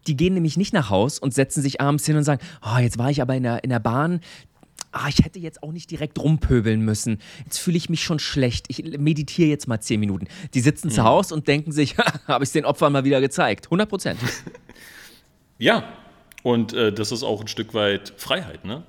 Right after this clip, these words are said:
Speaker 2: Sich das einfach <laughs> zu trauen, sich d-, dieser Geißel, äh, der gesellschaftlichen Anerkennung auch, äh, zu lö-, von der zu lösen, ne?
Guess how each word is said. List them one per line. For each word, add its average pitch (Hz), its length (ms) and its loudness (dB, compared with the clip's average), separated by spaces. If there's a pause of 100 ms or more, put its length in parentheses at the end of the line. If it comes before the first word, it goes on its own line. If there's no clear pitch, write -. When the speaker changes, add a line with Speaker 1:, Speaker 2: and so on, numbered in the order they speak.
(140)
Speaker 2:
Sich - 180 -10
das - 180 -10
einfach 123 460 -2 (340)
<laughs> 139 340 -6
zu - 200 -12
trauen, 151 680 -4
sich 120 360 -10
d-, - 120 -16
dieser 113 340 -4
Geißel, 147 800 -2 (160)
äh, 113 40 -6
der 110 280 -2
gesellschaftlichen 120 640 -6
Anerkennung 127 520 -10
auch, 113 300 -6
äh, 110 360 -4
zu 113 180 -10
lö-, 135 320 -6
von 110 180 -6
der 117 120 -4
zu 120 120 -10
lösen, 113 380 -12
ne? 110 180 -14